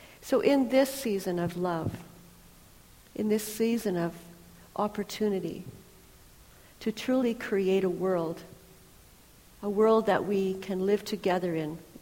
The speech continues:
in peace, a world where we have such wonderful diversity of culture,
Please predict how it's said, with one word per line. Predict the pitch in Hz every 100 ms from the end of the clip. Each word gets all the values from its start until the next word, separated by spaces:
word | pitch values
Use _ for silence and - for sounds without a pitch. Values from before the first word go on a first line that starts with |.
| -
in | 180
peace, | 175 175 165 - - - - - - - - - - - - - - - - - - - - - - - -
a | 214
world | 233 240 233
where | 202 190 180
we | 185 208
have | 196 185
such | - 226 - -
wonderful | 190 196 202 208 190 175
diversity | 175 170 170 190 190 196 180 165
of | -
culture, | - 185 185 - -